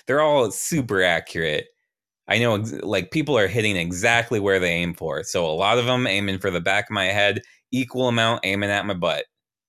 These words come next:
That, and those are the only two places they're aiming.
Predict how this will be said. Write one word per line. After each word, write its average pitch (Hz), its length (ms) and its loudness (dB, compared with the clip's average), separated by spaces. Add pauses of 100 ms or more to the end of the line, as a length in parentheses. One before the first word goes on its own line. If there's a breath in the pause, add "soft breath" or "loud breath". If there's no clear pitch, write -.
(1400)
That, 143 240 2
and 180 120 4
those 233 220 6
are 214 60 4
the 202 100 2
only 196 200 4
two 180 140 0
places 160 380 -2
they're 143 180 4
aiming. 131 440 -2